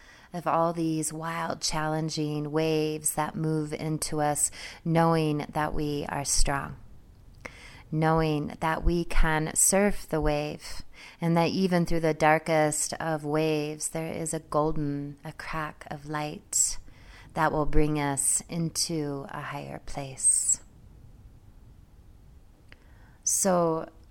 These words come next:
I love listening to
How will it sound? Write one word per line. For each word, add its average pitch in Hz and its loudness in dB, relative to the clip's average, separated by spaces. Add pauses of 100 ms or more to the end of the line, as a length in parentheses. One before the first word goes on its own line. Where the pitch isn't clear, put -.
(1200)
I 185 8
love 160 6
listening 151 0
to 151 0